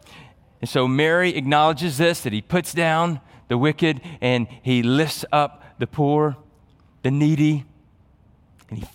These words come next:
fills them. And I just want to encourage you with this. You may feel like you don't have much.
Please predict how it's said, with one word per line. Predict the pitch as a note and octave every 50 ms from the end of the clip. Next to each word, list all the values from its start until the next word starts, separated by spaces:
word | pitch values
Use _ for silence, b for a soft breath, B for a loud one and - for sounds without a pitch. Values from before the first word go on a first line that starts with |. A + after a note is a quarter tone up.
| _
fills | - F#3+ F#3 F3+ F3+ F3+ C3+ B2+
them. | B2+ E3 E3 E3 E3 E3+ E3+ D3+ B B D#3 -
And | C#3
I | D3+ F3
just | - -
want | D#3+ D#3
to | C#3
encourage | B2+ - D#3 D#3+ E3 E3 C#3 -
you | F3+ E3+
with | D#3+ C#3+
this. | E3 E3 - -
You | E3+
may | F3 D#3+ D3+
feel | - - E3+ E3+
like | E3+ E3 D#3 - D#3+
you | E3
don't | D3+ D#3 D3 C3+
have | B2+ C#3 C#3 B2
much. | B2+ B2 A#2 A2+ A#2+ - - - -